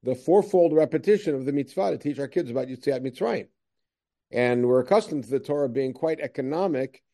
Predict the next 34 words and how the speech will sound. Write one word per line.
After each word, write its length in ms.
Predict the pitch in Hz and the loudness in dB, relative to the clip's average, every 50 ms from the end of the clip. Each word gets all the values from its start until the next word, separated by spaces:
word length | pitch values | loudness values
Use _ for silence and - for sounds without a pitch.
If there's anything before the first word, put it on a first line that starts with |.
| _ _ _ _ _ - | _ _ _ _ _ -8
in 140 | - 131 139 | -4 0 2
its 200 | 143 135 135 - | 2 0 0 -4
legal, 800 | 127 127 135 156 170 180 156 143 156 156 151 143 143 147 143 135 _ _ _ _ _ - | -6 -2 0 0 0 0 2 4 4 6 6 4 2 0 -4 -10 _ _ _ _ _ -12
um, 800 | 123 120 123 120 120 123 117 117 113 113 117 113 113 120 120 120 - | -8 -6 -4 -4 -2 -2 -2 -2 -2 -2 -4 -6 -6 -8 -10 -10 -2
literature 640 | 139 139 143 135 131 131 131 - - 135 151 185 185 - _ _ _ _ _ _ _ _ _ _ _ _ _ _ _ _ _ - | 2 2 4 4 4 0 -2 -4 -4 -2 -2 -4 -6 -12 _ _ _ _ _ _ _ _ _ _ _ _ _ _ _ _ _ -6
and 120 | 123 127 | -4 -4
its 120 | 127 123 - | -4 -4 -6
commands. 540 | - 156 165 208 233 160 101 87 _ _ _ _ _ _ _ _ _ _ _ _ - | -6 -4 -2 -2 -2 -4 -4 -10 _ _ _ _ _ _ _ _ _ _ _ _ -8
And 180 | - 139 147 135 | -4 -4 -4 -2
so 240 | - - 170 160 160 | 4 6 6 8 8
we 540 | 160 165 165 165 160 156 156 156 156 156 | 8 8 8 8 8 8 6 6 4 2
developed 500 | 147 - 160 151 190 220 240 180 151 - | 2 0 2 4 6 6 6 6 4 2
the 120 | - 135 131 | -2 -6 -6
entire, 320 | 131 127 143 147 131 131 | -6 -6 -6 -8 -6 -6
the 160 | 131 135 127 | -4 -2 -2
idea 360 | 127 131 131 214 240 214 190 165 | -2 -2 -2 0 2 4 4 4
of, 360 | 147 135 131 120 107 95 107 | 2 2 -2 -4 -6 -6 -6
um, 580 | 120 117 113 113 110 110 110 113 117 120 110 - - | -6 -6 -6 -8 -8 -8 -8 -8 -10 -10 -10 -6 -4
of, 260 | 107 110 104 98 - - _ _ _ _ _ _ _ _ _ _ _ - - | -4 -4 -4 -6 -12 -18 _ _ _ _ _ _ _ _ _ _ _ -14 -8
of 400 | 113 107 110 104 90 107 110 113 | -6 -6 -4 -4 -6 -8 -2 2
multiple 600 | 127 135 147 156 170 170 175 175 - 151 151 143 | 4 6 6 6 6 6 2 0 2 4 4 4
modes 400 | 139 139 143 143 147 151 123 113 | 6 6 6 6 6 6 4 2
of 100 | 143 131 | 2 2
education 760 | 139 131 110 123 123 - 175 175 175 160 - - 165 147 139 | 2 0 0 -2 0 4 4 6 4 4 2 0 0 2 2
and 140 | 131 123 123 | 0 -2 -2
responding 500 | 117 113 - - 147 147 143 143 139 135 | -4 -6 -6 -4 -4 -2 0 -2 -2 -4
to 100 | 127 139 | -4 -6
the 80 | 131 120 | -6 -6
child 340 | - - 135 123 120 117 117 | -4 -4 -4 -2 -2 -4 -4
where 140 | 120 110 117 | -6 -6 -4
he 140 | 131 156 180 | -2 -2 -2
is, 180 | 175 156 127 | -2 -2 -6
et 100 | 131 120 | -8 -12
cetera. 340 | - - 131 117 101 90 - | -6 -6 -4 -4 -4 -8 -12